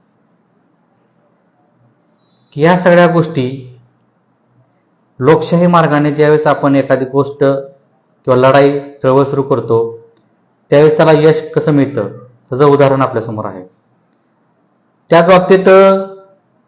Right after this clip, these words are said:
काही गोष्टी अशा आहेत की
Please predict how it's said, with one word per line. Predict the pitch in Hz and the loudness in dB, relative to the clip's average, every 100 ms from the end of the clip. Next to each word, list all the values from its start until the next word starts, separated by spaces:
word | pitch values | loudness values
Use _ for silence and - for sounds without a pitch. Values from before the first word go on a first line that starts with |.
| _ _ _ _ - | _ _ _ _ -2
काही | 156 | 0
गोष्टी | 165 175 185 | 2 2 2
अशा | 160 185 | 2 4
आहेत | 160 127 - - - - _ _ _ _ _ _ _ _ _ _ _ _ - | 2 0 -4 -12 -20 -20 _ _ _ _ _ _ _ _ _ _ _ _ -4
की | 180 202 185 - | 0 2 0 -6